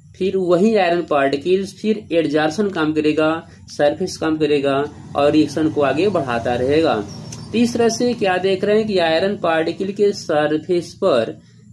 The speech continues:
nitrogen और hydrogen आके इसके surface पे आके एडजार हो रहे हैं, reaction कर रहे हैं और उसके बाद ammonia का production कर रहे हैं। तीसरा से ये जो ammonia का formation है, ये आपका जो है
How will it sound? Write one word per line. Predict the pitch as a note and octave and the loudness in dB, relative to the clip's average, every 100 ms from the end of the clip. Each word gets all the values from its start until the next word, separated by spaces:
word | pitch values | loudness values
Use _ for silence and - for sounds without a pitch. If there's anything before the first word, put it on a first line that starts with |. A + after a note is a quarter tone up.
| C3+ | -6
nitrogen | C#3+ D3+ C#3+ D#3+ D#3+ F#3 F#3+ | 0 0 0 0 2 2 0
और | F3 C#3+ | -2 -4
hydrogen | C#3 C#3 D#3 C#3 | -2 0 0 0
आके | B2+ - E3+ G3 | -2 -2 0 0
इसके | D3+ C#3 - E3 | 0 -4 -4 -4
surface | D#3 C#3 C#3 - E3+ D#3+ - | -2 -2 -2 -4 -6 -6 -2
पे | B2+ B2+ D3+ | 0 0 0
आके | - C3+ F3 - - | -2 -4 -2 -4 0
एडजार | D3 C3+ - E3+ E3+ | 0 0 2 2 4
हो | C#3 | 2
रहे | C3+ C3 | 2 0
हैं, | C#3 D#3+ E3+ - - - - | 0 -2 -4 -12 -20 -14 -4
reaction | D3 D3 - F3+ | -2 -2 0 -2
कर | D#3+ C#3+ | 0 0
रहे | C#3+ D3 | 2 0
हैं | E3 F3+ | 0 0
और | - C#3+ C#3+ | 0 2 0
उसके | C#3 D3+ | 0 -2
बाद | C3+ C#3 C3 | 0 0 0
ammonia | B2+ B2+ B2+ B2 | -2 -2 -2 -2
का | A#2+ E3 | -2 -4
production | E3+ C3 - A#2 | -2 -4 -2 -6
कर | A2+ A#2+ | -4 -4
रहे | A#2+ | -4
हैं। | G#2+ - _ - _ - | -6 -10 _ -20 _ -6
तीसरा | G#3 G#3 A3 | -4 -2 -2
से | G3+ - E3+ C#3+ C#3+ | -4 0 0 0 -2
ये | E3+ F#3 F#3 | -2 0 2
जो | F3+ F#3 F#3+ | 4 2 2
ammonia | F#3+ - D3+ D#3+ E3 D#3 | 0 -4 -2 0 0 -2
का | D3 | -4
formation | C#3 B2+ A#2+ C3+ C#3 F3+ | -4 -4 -4 -6 -6 -6
है, | F3+ F3+ F#3+ _ _ _ - | -4 -4 -6 _ _ _ -6
ये | D3 | 0
आपका | D3+ - D#3 | 0 0 -2
जो | D#3 E3+ | -2 -2
है | D#3 A#2 | -2 -2